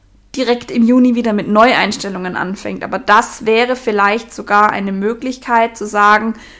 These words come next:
wir suchen die Talente, wir haben jetzt auch mehr Zeit, die Talente zu suchen. Wir greifen diejenigen direkt ab, die jetzt gekündigt werden, haben damit auch eine Chance, dass es gute Talente sind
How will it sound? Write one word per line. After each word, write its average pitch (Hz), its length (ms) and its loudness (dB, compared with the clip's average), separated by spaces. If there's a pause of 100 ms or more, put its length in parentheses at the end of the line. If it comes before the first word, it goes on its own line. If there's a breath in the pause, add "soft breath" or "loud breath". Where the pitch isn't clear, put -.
(140 loud breath)
wir 214 140 -4
suchen 262 320 0
die 254 140 -2
Talente, 247 800 0 (100)
wir 226 160 -4
haben 214 160 -6
jetzt 214 180 -10
auch 202 120 -8
mehr 196 220 -6
Zeit, 208 320 -6
die 240 60 -10
Talente 214 540 -6
zu - 140 -14
suchen. 208 600 -6 (880 loud breath)
Wir 208 100 -8
greifen 285 840 2
diejenigen 247 800 -2
direkt 262 680 -2
ab, 233 280 2
die 226 100 -8
jetzt 214 400 -4
gekündigt 277 600 -2
werden, 254 400 2
haben 220 220 0
damit 226 440 0
auch 214 200 -2
eine 208 180 -6 (160)
Chance, 294 640 2
dass 269 220 -2
es 240 180 -10
gute 285 320 -4
Talente 262 560 -2
sind 254 320 -2